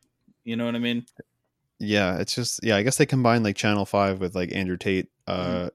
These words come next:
Speaker 1: Mm-hmm.
Speaker 2: uh,
Speaker 1: Yeah.
Speaker 2: stupid guy logic and just, like, m-, are making these.
Speaker 1: Well,
Speaker 2: I don't know. Andrew Tate would be disappointed in these guys,
Speaker 1: Yeah,
Speaker 2: honestly.
Speaker 1: yeah.
Speaker 2: <laughs>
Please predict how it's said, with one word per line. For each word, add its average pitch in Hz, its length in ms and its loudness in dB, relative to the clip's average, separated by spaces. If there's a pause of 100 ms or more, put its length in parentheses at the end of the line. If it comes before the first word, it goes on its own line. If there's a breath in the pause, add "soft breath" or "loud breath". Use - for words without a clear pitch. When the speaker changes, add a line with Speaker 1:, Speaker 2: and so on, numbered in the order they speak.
(340)
Speaker 1:
Mm-hmm. - 60 -10
Speaker 2:
uh, - 260 -4
Speaker 1:
Yeah. 90 80 -8
Speaker 2:
stupid 101 380 -4
guy 95 160 2
logic 92 380 0
and 92 180 -6
just, 95 160 -6
like, 92 240 -6
m-, 92 280 -4
are 90 140 -8
making 92 320 -6
these. 90 300 -6 (500 soft breath)
Speaker 1:
Well, 175 180 -2
Speaker 2:
I - 60 -2
don't 107 100 -2
know. 92 60 -2
Andrew 156 180 2
Tate 170 160 2
would 117 100 4
be 120 80 4
disappointed 107 480 0
in 98 60 -2
these 98 160 -4
guys, 98 380 -2
Speaker 1:
Yeah, 104 100 -2
Speaker 2:
honestly. 98 400 -6
Speaker 1:
yeah. 135 180 4
Speaker 2:
<laughs> - 100 12